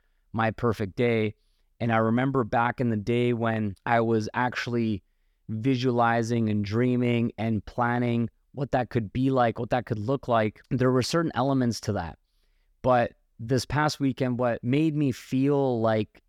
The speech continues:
it was the perfect day was just our ability to have the freedom and to have such a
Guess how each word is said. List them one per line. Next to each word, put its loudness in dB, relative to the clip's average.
it 2
was 0
the -4
perfect -2
day 0
was 0
just 0
our 4
ability 0
to -4
have -4
the -2
freedom 0
and 0
to 0
have 0
such 0
a -2